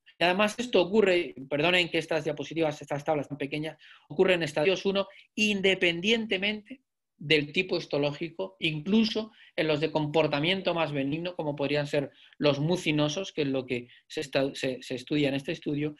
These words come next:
la probabilidad de morir es mayor cuando se produce una rotura de la tumoración durante el acto quirúrgico que cuando esto no se produce. Por lo tanto, derivar adecuadamente es muy importante.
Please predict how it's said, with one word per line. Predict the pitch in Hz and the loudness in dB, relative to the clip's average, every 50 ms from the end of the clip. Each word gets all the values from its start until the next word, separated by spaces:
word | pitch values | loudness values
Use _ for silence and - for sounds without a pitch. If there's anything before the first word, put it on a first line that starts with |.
| - - - - - | -18 -20 -20 -16 -8
la | - 165 160 151 147 | -2 2 2 2 2
probabilidad | 151 175 180 180 165 160 156 151 147 147 151 151 143 | 4 4 4 6 6 4 4 4 2 2 2 2 2
de | 139 143 | 0 0
morir | 139 139 139 143 156 151 151 - | 0 2 2 4 2 2 2 0
es | - 160 - - | 0 0 0 0
mayor | 175 151 131 127 123 143 156 143 - - - _ | 0 0 0 2 4 4 4 4 4 2 -2 _
cuando | - 151 139 139 143 139 151 143 | -2 -2 0 0 0 0 0 -2
se | - 147 | -2 -4
produce | 139 - 147 143 - 160 | -4 -2 -4 -4 -4 -4
una | 147 131 | -4 -4
rotura | 123 - 131 127 127 - - 240 233 - - - - _ _ _ _ _ _ _ _ | -4 -2 -2 -4 -2 0 2 2 4 4 2 0 -4 _ _ _ _ _ _ _ _
de | - 143 139 | -2 0 2
la | 135 127 120 | 2 2 0
tumoración | - 135 131 127 120 117 - 147 135 123 | -2 -2 -2 -2 -4 -4 -4 -4 -4 -2
durante | 123 127 131 131 131 127 131 | 0 0 0 0 -2 -2 -2
el | 127 | -2
acto | 131 131 - - 165 160 | -2 -2 -2 -4 -4 -2
quirúrgico | 170 160 151 139 143 - 151 147 - 156 156 - _ - - - - - _ _ | -2 -2 -4 -4 -6 -6 -10 -10 -8 -10 -10 -12 _ -20 -20 -20 -20 -20 _ _
que | - 151 147 | -4 -2 0
cuando | 143 135 131 127 127 | 0 0 0 0 -2
esto | 127 127 127 - 143 139 - - | -2 -2 -2 -4 -4 -4 -4 -6
no | 147 120 117 113 | -6 -6 -6 -6
se | 110 - 113 | -6 -8 -12
produce. | - - - - _ _ _ _ - 139 | -14 -14 -18 -20 _ _ _ _ -10 -4
Por | - 135 | -2 0
lo | 135 | 2
tanto, | 139 151 151 151 147 165 160 160 - _ - _ _ | 2 2 2 2 0 -2 -2 -4 -6 _ -20 _ _
derivar | - - 139 135 135 131 139 147 147 | 0 2 4 4 6 6 4 4 4
adecuadamente | 143 135 131 127 127 139 135 131 127 127 127 127 123 - 131 - _ | 4 2 0 0 0 -2 0 0 -2 -2 -4 -4 -6 -8 -10 -10 _
es | - 127 120 - - | -8 -8 -8 -8 -10
muy | - 139 131 139 139 139 135 113 | -8 -4 0 2 4 4 4 4
importante. | 107 104 - 95 - - _ - _ _ _ | 0 -2 -10 -14 -16 -18 _ -20 _ _ _